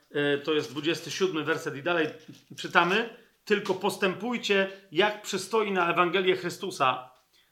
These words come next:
To Paweł pisze do Filipian, rzecz jasna, ale zobaczcie, jaka tu jest lekcja dla nas. „Abym, czy przyjdę i zobaczę was, czy nie przyjdę, słyszał o was, że trwacie w jednym duchu, jednomyślnie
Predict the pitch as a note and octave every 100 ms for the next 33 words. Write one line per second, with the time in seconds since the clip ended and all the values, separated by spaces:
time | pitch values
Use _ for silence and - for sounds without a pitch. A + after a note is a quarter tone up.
0 | _ - G#3 A3+ G#3+ G#3 E3 F#3+ F#3 A3+
1 | - A#3+ F#3+ D3+ F3+ F3+ F#3 F3 G3 F#3+
2 | F3+ F3 F3 D#3+ E3 B2 E3 F3 B3 D3+
3 | B2 - - - - - G3+ G#3 G#3 E3+
4 | - - F#3 - C4+ G#3+ F#3+ D#3 F3+ -
5 | A3 G#3 E3 - B3 E4+ F4 - D3+ D3+
6 | F3 - - - G#3 C4+ - G#3+ G3 G3+
7 | F3 F3+ - - - D#3+ E3 - G#3+ G#3
8 | F#3 D3 G3+ G3+ G#3+ F3+ - A3 C4+ -
9 | _ C#3+ G#3 A#3 G3+ G3 G#3 A#3 A3 G3+
10 | G3+ G3+ G3+